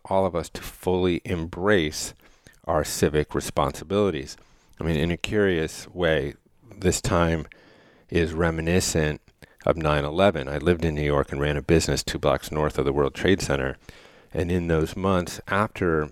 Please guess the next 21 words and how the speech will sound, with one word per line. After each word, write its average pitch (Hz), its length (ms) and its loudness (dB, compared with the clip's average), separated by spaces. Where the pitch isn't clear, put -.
the 82 80 -2
tragedy, 73 580 0
there 80 180 0
was 78 200 -2
a 76 260 0
collective 104 760 2
grief 101 600 0
that 85 200 2
expressed - 600 0
itself 80 420 0
all 110 240 0
over 101 120 0
the 87 100 -6
country, 104 320 -2
but 80 220 0
specifically - 800 0
in, 85 260 -2
in 80 200 -2
New 76 160 2
York 67 180 0
City, 71 420 0